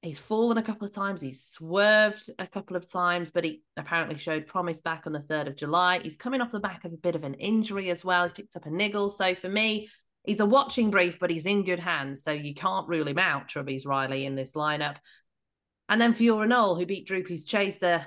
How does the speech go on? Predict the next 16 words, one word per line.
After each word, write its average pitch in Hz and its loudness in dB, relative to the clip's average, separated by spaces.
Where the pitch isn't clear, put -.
uh, 165 -6
back 170 -6
on 165 -2
the 165 0
eighth 165 -4
of 156 -4
July, 156 2
um, 147 -8
here, 170 0
had 165 -2
been 160 -2
behind 156 -2
Benny's 147 -6
Champ 165 -4
in 151 -6
a, 147 -2